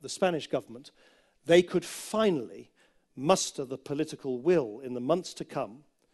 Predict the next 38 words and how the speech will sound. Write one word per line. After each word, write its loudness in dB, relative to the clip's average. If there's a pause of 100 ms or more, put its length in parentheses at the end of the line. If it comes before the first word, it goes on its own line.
(520)
to -8
explain 2
to -4
their 4
own 0
peoples -12 (320)
that -6
for 0
their 2
own 0
good 4
and -12
for -16
the -12
sustainability 0
and -14
prosperity -2
of -10
our, -14 (240)
of -10
our, -10 (240)
uh, -10 (100)
of -14
our -12
continent, -4 (240)
it -6
is -4
essential -4
they -6
enter -6
into -8 (300)
that -6
new, -4 (400)
uh, -6 (160)
uh, -8
that -6
new -6
pact -10